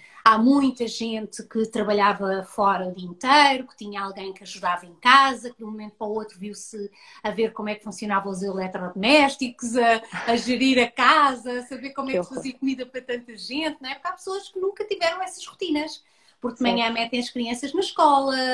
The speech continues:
Speaker 1: ao fim do dia vão buscar, pronto. Então, isto mudou muito a nossa forma de nos relacionarmos. Depois,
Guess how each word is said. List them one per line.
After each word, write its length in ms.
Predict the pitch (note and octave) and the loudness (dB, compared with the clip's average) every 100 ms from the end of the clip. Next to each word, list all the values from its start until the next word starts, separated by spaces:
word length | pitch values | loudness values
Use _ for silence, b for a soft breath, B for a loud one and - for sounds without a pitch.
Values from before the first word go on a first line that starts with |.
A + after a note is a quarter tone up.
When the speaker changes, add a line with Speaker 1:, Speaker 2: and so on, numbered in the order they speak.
| B3+ B3+ | 2 2
Speaker 1:
ao 180 | B3 A#3 | 0 -2
fim 160 | A#3+ | -6
do 80 | A3 | -8
dia 180 | A3 A3 | -6 -4
vão 180 | G#3 C4 | -2 -4
buscar, 600 | - - D4+ C4+ C4 B3 B3+ B3+ - | -4 6 8 10 8 6 0 -10 -12
pronto. 220 | - - _ b b b | -14 -16 _ b b b
Então, 400 | C#4+ C#4+ E4+ F#4 - | -6 -4 -2 -4 -4
isto 320 | D4+ - D#4+ | -6 -6 -2
mudou 280 | D#4 D4+ D4 | -2 0 -2
muito 680 | C4 C4+ C#4 D4 - D#4 D#4+ - | 0 0 0 0 -4 -12 -10 -6
a 100 | B3 | -4
nossa 320 | B3+ B3+ B3+ | -2 -4 -6
forma 340 | - A#3+ B3 | -2 -2 0
de 60 | B3+ | -2
nos 180 | B3+ - | -4 -4
relacionarmos. 760 | A#3+ A#3+ B3+ G3+ F#3+ F#3+ - - | -4 -2 -2 0 0 -4 -10 -10
Depois, 480 | - C#4+ A#3+ - | -2 0 0 -2